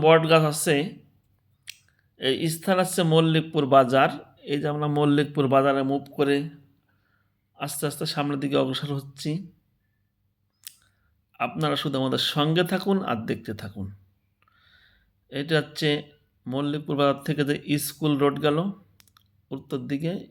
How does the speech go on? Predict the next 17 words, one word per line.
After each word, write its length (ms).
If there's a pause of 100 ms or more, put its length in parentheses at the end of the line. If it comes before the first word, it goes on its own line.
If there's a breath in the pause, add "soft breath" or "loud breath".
(120)
স্কুল 360
রোডটা 400
এটা। 280 (2000 soft breath)
আমরা 340 (580)
ধীর 380
গতিতে 440 (120)
আস্তে 400
আস্তে 360 (2750 soft breath)
আবার 300
সোজা 500
মুভ 180 (160)
করছি। 400 (640 loud breath)
এটা 280
হচ্ছে 360 (800 soft breath)
মল্লিকপুর 720
বাজারের 460 (120)
যে 180